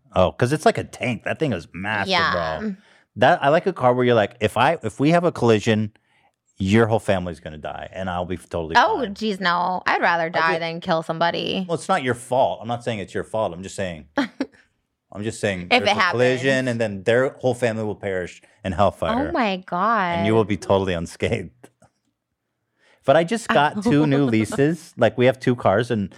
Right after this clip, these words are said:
Speaker 2: Yeah.
Speaker 1: we bo-, got, just got both of them kinda recently, so I feel like a fucking idiot
Speaker 2: You
Speaker 1: getting
Speaker 2: can
Speaker 1: a third
Speaker 2: trade 'em
Speaker 1: car.
Speaker 2: in. Oh, no, get a third car. Yeah, get a new one. You're bouge.
Speaker 1: Yeah, but it's such a waste. Like, the car you have is, like, half a million dollars.
Speaker 2: Right.
Speaker 1: Or, yeah.
Speaker 2: But
Speaker 1: That's
Speaker 2: it's
Speaker 1: a
Speaker 2: worth
Speaker 1: lot.
Speaker 2: it.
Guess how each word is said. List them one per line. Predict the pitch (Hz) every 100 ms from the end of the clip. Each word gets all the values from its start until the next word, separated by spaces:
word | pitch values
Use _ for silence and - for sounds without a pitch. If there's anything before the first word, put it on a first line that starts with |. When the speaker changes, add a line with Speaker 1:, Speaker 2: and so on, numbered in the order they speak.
| -
Speaker 2:
Yeah. | 202 185 190
Speaker 1:
we | 104
bo-, | 87 110
got, | 92 - -
just | 107 98
got | 104 87
both | 90 -
of |
them | 104
kinda | 95 90
recently, | 82 85 - 110
so | 117 98
I | 90
feel | -
like | 156 92
a |
fucking | - - - 82
idiot | 76 85 76
Speaker 2:
You | - -
Speaker 1:
getting |
Speaker 2:
can | -
Speaker 1:
a |
third | - -
Speaker 2:
trade |
'em | -
Speaker 1:
car. | -
Speaker 2:
in. | - 226 254 _ 415
Oh, | 466
no, | 302
get | 247 302
a |
third | 254 359
car. | 240
Yeah, | 311 466
get | 226
a | 415
new | 480
one. | 190 165 -
You're | 480
bouge. | 170 156 160 170 - _ -
Speaker 1:
Yeah, | 117 127 127
but |
it's | 120
such | - 139
a | 127
waste. | 85 98 98 - _ _
Like, | - 120
the | -
car | - 139
you | 160
have | 156
is, | 147
like, | 113 -
half | 104 107
a | 113
million | 95 92
dollars. | 76 78 90 - -
Speaker 2:
Right. | 185 277 110 113 - - 208 190 _ _ -
Speaker 1:
Or, | 107 92 _ _
yeah. | - - _ _ _ _ - -
Speaker 2:
But | 233
Speaker 1:
That's |
Speaker 2:
it's | 214
Speaker 1:
a | 220
Speaker 2:
worth | 202
Speaker 1:
lot. | 196
Speaker 2:
it. | 196